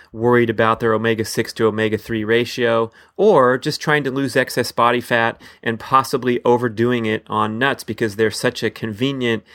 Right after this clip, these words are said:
and easy snack, but they're also calorically dense, and when you're trying to tap into stored body fat and burn it, sometimes you can consider, uh, some moderation and selectivity in your nut intake. Um, then we get into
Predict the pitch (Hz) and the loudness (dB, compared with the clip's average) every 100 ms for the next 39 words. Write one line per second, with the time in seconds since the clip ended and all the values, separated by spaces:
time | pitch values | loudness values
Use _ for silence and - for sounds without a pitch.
0 | - 117 117 131 127 120 - 120 110 151 | -8 -4 -2 0 0 0 -2 0 2 2
1 | - _ - - 127 139 139 139 127 - | -2 _ -10 -4 2 4 4 2 -4 -2
2 | 127 127 131 131 113 113 117 139 - 117 | 2 2 2 -2 2 2 2 -2 -8 -2
3 | 113 110 110 107 _ _ 117 117 113 - | -2 -2 -4 -10 _ _ -6 -4 -4 0
4 | 120 117 113 120 113 110 107 _ _ - | 0 0 -2 0 0 0 -4 _ _ -8
5 | 120 117 - 117 113 120 110 - 117 113 | -2 0 0 -2 -2 -4 -4 0 0 2
6 | 110 110 113 - 113 110 113 117 147 156 | 2 2 2 -2 -2 -2 -2 0 0 -4
7 | _ - - 120 120 123 113 123 120 113 | _ -20 -4 -2 -2 -2 -2 -4 -4 -6
8 | 110 - 123 120 120 113 _ _ - 117 | -6 -2 2 4 4 0 _ _ -4 0
9 | 117 117 - 120 117 117 123 117 117 117 | 0 -2 -4 -4 2 2 4 4 2 2
10 | 120 117 - 117 117 - 135 123 123 120 | -4 -6 -4 -2 -4 -2 -4 -2 -2 -2
11 | 123 123 123 143 120 - 92 - - _ | -4 -4 -2 -2 -4 -4 -6 -6 -12 _
12 | _ _ - 110 110 113 131 127 127 127 | _ _ -8 -4 0 2 2 2 2 0
13 | - 120 117 113 | -2 0 2 0